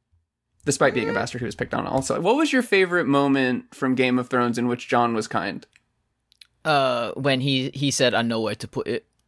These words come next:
Speaker 1: That was fun. I, I, it was kind of funny when Aegon sort of did that
Speaker 2: He did,
Speaker 1: this
Speaker 2: he did the
Speaker 1: episode.
Speaker 2: same thing. He did. Yeah, it's like, it's like poetry. It rhymes.
Speaker 1: Yeah, I made a list of my favorite. My favorite Jon Snow kind moments was when he, um, it's between when he hanged the child without a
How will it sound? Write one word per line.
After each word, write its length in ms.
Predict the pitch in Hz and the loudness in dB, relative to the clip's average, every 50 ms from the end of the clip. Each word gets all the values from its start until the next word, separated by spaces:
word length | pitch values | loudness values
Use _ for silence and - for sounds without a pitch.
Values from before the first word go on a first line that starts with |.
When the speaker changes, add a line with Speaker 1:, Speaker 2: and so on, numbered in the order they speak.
| _ _ _ _ - | _ _ _ _ 2
Speaker 1:
That 180 | 165 175 202 208 | 4 4 6 6
was 160 | 214 202 - | 6 4 4
fun. 160 | - 180 170 - | 2 0 2 6
I, 160 | 156 175 190 - - | 6 6 6 6 6
I, 200 | 170 185 196 - - - | 4 4 2 2 -2 -6
it 120 | - 160 | -4 -4
was 120 | 170 180 | -4 -4
kind 160 | - - 190 202 | 0 0 0 0
of 40 | 208 - | 2 2
funny 200 | - 139 139 131 | 4 4 6 4
when 140 | 127 123 | 4 4
Aegon 420 | 123 117 123 - 113 117 110 - - | 4 4 2 0 0 -2 -2 -2 -2
sort 160 | - - - | -4 -4 -4
of 80 | - - | -4 -6
did 160 | - - - | -6 -6 -4
that 300 | - - - - - - | -2 -2 -2 -2 -4 -4
Speaker 2:
He 100 | 139 156 | -4 2
did, 160 | 135 147 131 | 2 2 4
Speaker 1:
this 80 | 139 139 | 4 2
Speaker 2:
he 60 | 151 | 2
did 160 | 135 139 135 | 2 2 2
the 80 | 123 131 | 2 2
Speaker 1:
episode. 80 | 139 135 | 2 2
Speaker 2:
same 120 | 110 110 | 0 -2
thing. 200 | - - 92 92 - | -6 -8 -8 -8 -8
He 100 | 123 123 | -8 -8
did. 200 | 110 92 85 92 | -6 -6 -4 -4
Yeah, 220 | 117 113 101 98 107 | -2 -2 -2 -2 -4
it's 140 | 104 - | -4 -2
like, 220 | 117 113 113 - - | 0 0 0 0 -2
it's 160 | - 123 - | -2 2 4
like 160 | 127 117 110 | 4 4 4
poetry. 340 | - 135 110 101 - - - | 4 4 4 4 2 0 -4
It 80 | - - | -2 -2
rhymes. 420 | - 95 73 76 - - - - - | 0 0 0 0 0 -2 -2 -2 -2
Speaker 1:
Yeah, 280 | - 131 117 117 - - - | -2 0 0 0 -2 0 2
I 120 | 170 208 | 4 4
made 180 | 247 277 262 240 | 6 6 4 4
a 40 | |
list 320 | 185 156 147 139 139 - - | 4 4 4 2 2 0 -2
of 280 | 131 123 120 120 - - - | -4 -4 -4 -6 -14 -12 -4
my 200 | - 131 120 120 | 0 0 2 0
favorite. 340 | 117 - 113 117 123 - - | 0 -2 -2 -2 -2 -4 0
My 360 | 131 139 147 160 170 175 180 | 2 4 6 6 6 4 4
favorite 800 | 185 - - 196 196 190 180 175 170 165 147 - - - - 139 | 0 0 2 2 2 2 2 0 -2 -2 -2 -6 -8 -18 -10 -2
Jon 240 | 120 147 139 135 135 | 2 4 4 4 4
Snow 220 | 135 - 131 127 | 2 2 0 0
kind 260 | 123 - 123 120 120 | 2 0 0 0 2
moments 400 | 117 117 117 117 117 113 113 - | 0 0 0 -2 -2 -4 -4 -4
was 240 | - 117 113 113 117 | -2 -2 -2 -2 -2
when 160 | 123 120 117 | -2 -2 0
he, 460 | 117 117 117 120 117 117 113 113 - - | 0 0 0 0 0 0 -2 -4 -4 0
um, 560 | 117 113 110 110 107 - - 80 69 65 - _ - | 0 2 2 2 0 -2 -4 -6 -6 -10 -12 _ -2
it's 180 | - 165 165 | -2 -2 2
between 380 | - 208 202 - 202 202 202 190 | 2 2 2 2 2 2 4 4
when 140 | 185 180 175 | 2 2 2
he 80 | 175 | 2
hanged 260 | 156 160 139 143 143 143 | 2 2 2 2 2 2
the 60 | 139 | 0
child 400 | 139 - 127 120 123 123 127 123 | 2 2 4 4 4 4 2 2
without 280 | 127 123 123 113 117 113 | 0 2 2 2 2 2
a 100 | 120 | -2